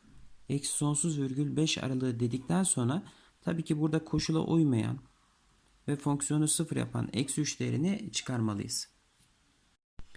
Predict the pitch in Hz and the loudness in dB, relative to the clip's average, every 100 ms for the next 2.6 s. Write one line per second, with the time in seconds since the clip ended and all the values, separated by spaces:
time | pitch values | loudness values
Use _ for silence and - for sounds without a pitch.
0 | - - _ _ 139 165 175 180 180 165 | -20 -20 _ _ -2 2 2 2 2 2
1 | 160 165 156 165 160 - - 131 123 120 | 4 4 4 4 2 0 -2 -2 0 0
2 | 123 117 117 190 196 - | 0 0 0 0 0 -4